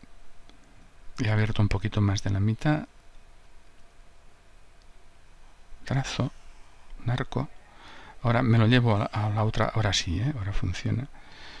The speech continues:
Me lo llevo a la otra parte. Quiero buscar la perpendicular que pase por el punto medio.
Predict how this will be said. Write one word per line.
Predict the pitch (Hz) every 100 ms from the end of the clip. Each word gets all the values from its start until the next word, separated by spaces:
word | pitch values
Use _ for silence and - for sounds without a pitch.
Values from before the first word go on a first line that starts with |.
| - -
Me | 110
lo | 107
llevo | 120 120
a | 110
la | 107
otra | 117 120
parte. | - 151 - 160 160 - - - - - - - - - - - - - - - - -
Quiero | 131
buscar | 135 - 135
la | 151
perpendicular | 135 113 98 101 - 107 110 104 110
que | -
pase | - 107 107
por | -
el | 104
punto | - 113 107 113
medio. | 156 127 101